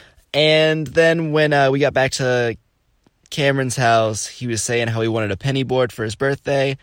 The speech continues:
So then I gave Cameron the ten dollars that Logan gave me to go buy himself a penny board. Logan, I'm so sorry.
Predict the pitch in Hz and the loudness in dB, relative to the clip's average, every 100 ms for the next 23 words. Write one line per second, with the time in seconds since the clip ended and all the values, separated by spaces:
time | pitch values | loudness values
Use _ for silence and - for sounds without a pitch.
0 | _ - 123 127 123 120 113 - 127 120 | _ -10 -4 -2 -2 -2 -4 -4 -4 -2
1 | 113 107 104 - _ - - 127 120 110 | -2 -4 -6 -12 _ -14 -6 -4 0 2
2 | 110 107 101 95 98 113 120 110 104 101 | 2 0 -2 -4 -2 -4 -4 -6 -6 -6
3 | 110 104 95 - _ - 101 110 98 95 | -6 -6 -6 -10 _ -14 -6 -4 -2 -2
4 | 95 98 92 90 110 107 - 76 82 - | -4 -6 -8 -8 -10 -10 -10 -12 -12 -16
5 | _ _ _ _ _ _ _ _ _ _ | _ _ _ _ _ _ _ _ _ _
6 | _ _ _ _ _ _ _ _ _ _ | _ _ _ _ _ _ _ _ _ _
7 | _ _ _ _ _ - 120 120 113 104 | _ _ _ _ _ -6 -2 0 -2 -4
8 | 98 107 104 - 67 107 | -4 -8 -8 -8 -8 -10